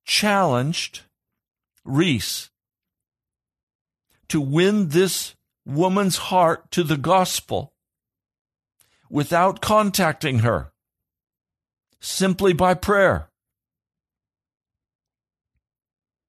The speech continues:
And he has been given the passage,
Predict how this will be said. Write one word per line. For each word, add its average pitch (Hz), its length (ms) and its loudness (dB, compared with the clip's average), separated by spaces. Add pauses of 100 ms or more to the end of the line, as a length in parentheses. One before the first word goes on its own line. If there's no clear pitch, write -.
(840)
And 139 180 -4
he 151 160 2
has 151 220 0
been 147 220 -4
given 170 380 0
the 175 80 0
passage, 147 800 -4